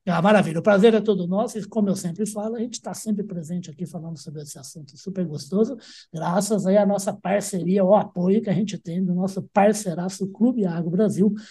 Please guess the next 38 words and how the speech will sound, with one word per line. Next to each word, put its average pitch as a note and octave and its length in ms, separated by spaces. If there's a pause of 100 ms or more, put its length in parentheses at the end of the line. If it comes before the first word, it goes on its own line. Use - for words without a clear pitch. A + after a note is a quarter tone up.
(220)
Clube A#3+ 360
Agro F3 340
Dealer, G3+ 360
que G3+ 100
é F#3+ 60
quem G#3+ 180
ajuda F3+ 320
demais, G3 420
é - 40
uma D#3+ 120
plataforma F#3 640
que G#3+ 80
aproxima G#3+ 640
cada D#3+ 300
vez G3+ 260
mais F#3 300 (260)
o F#3+ 140
consumidor A3 920
de F#3 140
todas A3+ 440
as G#3 160
tecnologias F3 840 (720)
do F#3 200
agronegócio D#3 640
brasileiro, G#3 560
de - 180
quem A#3 400
é A3+ 60
do G3 120
setor G3+ 460
industrial G3 560
que A#3 220
ergue, F#3+ 280
pesquisa G3 680
e G#3 80
oferece F#3+ 580
essas - 260
soluções G3 520